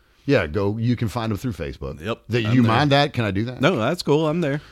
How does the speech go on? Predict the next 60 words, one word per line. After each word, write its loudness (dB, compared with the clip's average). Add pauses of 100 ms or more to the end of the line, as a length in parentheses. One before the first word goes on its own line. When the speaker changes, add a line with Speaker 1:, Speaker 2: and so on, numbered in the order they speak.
(140)
Speaker 1:
All -2
right, 4
so 2
go 4
to 4
Speaker 2:
I, 2
Speaker 1:
Facebook. 4
Speaker 2:
I 2
watch 4
it. -10 (920)
Speaker 1:
Check 2
out 4
our 6
group. 4
Last 2
Stop 2
on 2
the 2
Right 2
has 0
a -4
Facebook 0
group, 0
and, 2
uh, -2
Mikey's -2
in 0
there, 0
and 0
you 0
can, -4
you -2
can -6
friend -6
request -4
him, -4
and -4
you -4
can -6
watch -6
his -12 (120)
dumbass -6
memes -10
with -10
him. -12
Speaker 2:
<laughs> -12
Thank 4
Speaker 1:
Actually, 4
Speaker 2:
you. 2
Speaker 1:
do 8
that 6
so 2
that 6
I 4
don't 2
have 2
to 0
Speaker 2:
That's -2
good. 2
Speaker 1:
anymore. -2